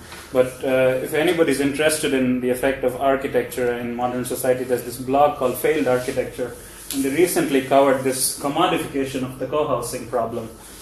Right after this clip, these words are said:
with especially a London perspective. But I think that applies to any city in Western Europe, really. I've lived in Norway and Sweden, and co-housing movement there, at least not the traditional Copenhagen style, but the modern Nordic post nineties, post two thousand co-housing style, where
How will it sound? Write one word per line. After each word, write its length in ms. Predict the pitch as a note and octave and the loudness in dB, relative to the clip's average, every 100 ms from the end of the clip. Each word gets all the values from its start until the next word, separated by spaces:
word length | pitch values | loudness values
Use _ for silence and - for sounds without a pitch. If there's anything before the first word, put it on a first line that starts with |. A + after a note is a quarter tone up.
| - | -6
with 120 | B2+ | -4
especially 520 | B2+ - D3 C#3+ C#3 | -2 0 0 2 2
a 40 | B2 | 4
London 380 | C3 E3 D3 B2 | 4 4 2 0
perspective. 520 | A#2+ - A#2+ C3 A#2 | -4 0 -2 -2 -6
But 100 | B2 | -2
I 80 | B2+ | -2
think 200 | F#3 D#3 | 0 0
that 180 | B2+ - - - - - - - | -2 -4 -16 -18 -18 -20 -20 -2
applies 280 | D3+ D#3+ - | 2 2 2
to 100 | C3 | 0
any 220 | D#3+ F3 | 2 0
city 320 | E3 D#3 C3 | -2 -4 -4
in 100 | B2 | -4
Western 360 | D3 - C3+ B2+ | -4 -4 -6 -4
Europe, 320 | D3 C3 B2+ | -2 -2 -2
really. 320 | C3 B2+ B2+ | -6 -4 -6
I've 100 | A#2+ | -4
lived 260 | B2 C3+ C3 | -4 -2 -2
in 220 | A#2+ A#2 | -2 -4
Norway 320 | A#2+ C3 B2+ | -4 2 2
and 140 | A#2+ | 0
Sweden, 360 | A2 C3+ B2+ A#2+ | -2 0 0 -2
and 380 | A#2 A2+ A2 - - | -4 -8 -10 -14 -8
co-housing 520 | - C#3+ C#3+ B2 B2+ A#2+ | 0 2 4 2 0 -4
movement 360 | B2 A#2+ A2 | -4 -4 -2
there, 240 | B2 B2+ A#2 | 4 4 4
at 140 | B2 | 0
least 240 | B2 - - - C3 | -6 -6 -16 -12 -2
not 280 | C3 C3 | -2 0
the 120 | B2+ A#2 | -2 -2
traditional 600 | - B2 B2+ - B2+ A#2+ - - - | -2 -2 -2 -2 -4 -4 -12 -18 0
Copenhagen 580 | D3 C#3+ B2+ B2+ A#2+ A#2+ | 2 2 0 0 -2 -4
style, 340 | - B2 A#2 | 0 0 2
but 160 | A#2+ B2 | -2 -2
the 60 | |
modern 440 | B2 C3 C3 B2 A#2+ | 2 2 4 2 2
Nordic 380 | A#2+ B2+ A#2+ - | 2 2 0 0
post 320 | B2+ - B2 | 0 0 -4
nineties, 480 | B2 B2+ B2+ B2 - | -4 -4 -4 -6 -4
post 300 | B2 B2 - | -4 -4 -2
two 120 | C3+ | -2
thousand 400 | B2+ A2+ A#2+ A2 | 0 -2 -4 0
co-housing 480 | B2 A#2+ A2+ A#2+ A2 | 0 2 -2 -4 -6
style, 280 | - A#2+ | -4 -2
where 240 | A#2+ A#2 | -2 -6